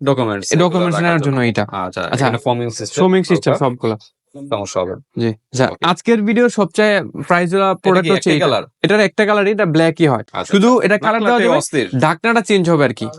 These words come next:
Speaker 1: আচ্ছা, কালারটা চেঞ্জ
Speaker 2: কালারটা
Speaker 1: হবে।
Speaker 2: চেঞ্জ হবে।
Speaker 1: ওকে।
Speaker 2: আচ্ছা।
Speaker 1: তো ঠিক আছে, এটার প্রাইস কিরকম?
Speaker 2: এটার প্রাইস হচ্ছে আজকের জন্য শুধুমাত্র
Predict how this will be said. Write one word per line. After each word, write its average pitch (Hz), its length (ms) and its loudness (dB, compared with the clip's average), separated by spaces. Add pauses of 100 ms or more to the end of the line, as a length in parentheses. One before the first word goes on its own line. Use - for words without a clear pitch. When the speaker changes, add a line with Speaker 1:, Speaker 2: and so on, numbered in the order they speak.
Speaker 1:
আচ্ছা, 101 220 -4
কালারটা 131 440 0
চেঞ্জ 113 120 -4
Speaker 2:
কালারটা 160 260 -2
Speaker 1:
হবে। 156 80 -10
Speaker 2:
চেঞ্জ 160 220 0
হবে। 110 240 -2
Speaker 1:
ওকে। 95 480 -8 (340)
Speaker 2:
আচ্ছা। 120 220 -4
Speaker 1:
তো 131 60 2
ঠিক 165 160 2
আছে, 143 200 0
এটার 170 160 -2
প্রাইস 139 220 0
কিরকম? 101 260 -4
Speaker 2:
এটার 185 260 4
প্রাইস 220 200 0
হচ্ছে 220 160 0
আজকের 190 300 0
জন্য 202 220 2
শুধুমাত্র 196 380 2